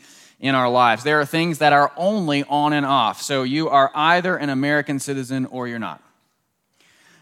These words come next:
You are either married or you're not. You are either a legal adult or a minor. Either you have a degree or you don't. Either you graduated or you didn't.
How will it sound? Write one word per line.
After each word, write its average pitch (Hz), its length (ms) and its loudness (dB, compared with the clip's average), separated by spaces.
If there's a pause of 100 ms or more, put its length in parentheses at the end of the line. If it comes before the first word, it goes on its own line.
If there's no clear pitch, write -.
You 147 200 2
are 156 100 6
either 160 360 4
married 160 460 2
or 147 220 0
you're 143 160 0
not. 139 420 0
You 147 160 -2
are 147 160 2
either 156 480 2
a 131 80 -2
legal 165 440 0
adult 151 380 0
or 147 200 -2
a 143 80 0
minor. 143 440 0
Either 156 360 0
you 139 160 -2
have 165 360 0
a 165 40 -10
degree 151 420 -6
or 143 140 -4
you 135 120 -2
don't. 151 400 -2
Either 143 300 -2
you 139 160 -4
graduated 139 800 -2
or 131 140 -8
you 127 160 -8
didn't. 123 420 -6